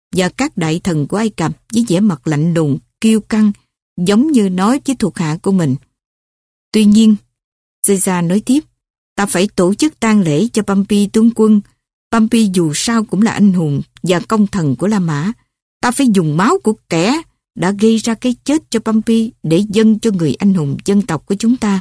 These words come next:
Điều này quốc vương Ptolemy mười ba và các đại thần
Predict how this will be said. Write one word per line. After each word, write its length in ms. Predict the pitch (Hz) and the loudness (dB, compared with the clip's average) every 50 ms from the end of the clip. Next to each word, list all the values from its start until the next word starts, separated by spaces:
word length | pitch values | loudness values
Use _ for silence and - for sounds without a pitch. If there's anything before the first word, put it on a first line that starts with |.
| - _ _ _ _ _ _ _ _ _ _ _ _ _ - | -4 _ _ _ _ _ _ _ _ _ _ _ _ _ -2
Điều 200 | 180 190 190 180 | 0 0 2 2
này 340 | 175 180 175 170 165 165 156 - | 0 0 0 0 -2 -2 -2 0
quốc 120 | - 330 - - | -2 -2 0 2
vương 180 | 247 240 233 | 2 2 2
Ptolemy 460 | 233 254 233 220 233 214 220 226 226 220 | 2 2 2 2 4 4 4 4 4 2
mười 240 | 202 180 165 156 147 | 2 0 0 -2 -2
ba 300 | 156 185 208 220 220 214 _ _ _ _ _ _ - - | -2 -2 -2 -2 -2 -4 _ _ _ _ _ _ -6 -4
và 100 | 180 185 | -4 -4
các 240 | - - 302 320 - | -2 -4 -6 -4 -2
đại 240 | 170 151 151 170 190 | -2 -2 -2 -2 -2
thần 320 | - 208 160 147 139 139 | -4 -4 -4 -4 -4 -6